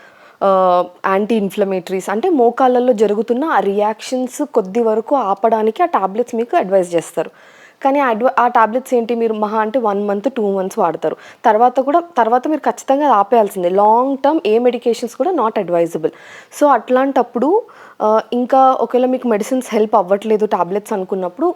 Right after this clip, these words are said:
కాళ్ళలో, ఆ మోకాళ్ళలో అంటే osteoarthritis, మోకాళ్ళ నొప్పులు అంటే ఇన్ఫ్లమేషన్, ఇన్ఫ్లమేటరీ ప్రాసెస్,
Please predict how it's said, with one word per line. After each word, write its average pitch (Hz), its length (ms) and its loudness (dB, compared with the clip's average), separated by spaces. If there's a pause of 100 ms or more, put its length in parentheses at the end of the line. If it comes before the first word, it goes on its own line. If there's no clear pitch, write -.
కాళ్ళలో, 220 540 2
ఆ 202 80 0
మోకాళ్ళలో 226 760 0 (360)
అంటే 254 140 0 (140)
osteoarthritis, 233 880 0
మోకాళ్ళ 190 340 0
నొప్పులు 175 340 -2
అంటే 190 220 -2
ఇన్ఫ్లమేషన్, 294 800 -2
ఇన్ఫ్లమేటరీ 254 600 0
ప్రాసెస్, 208 500 0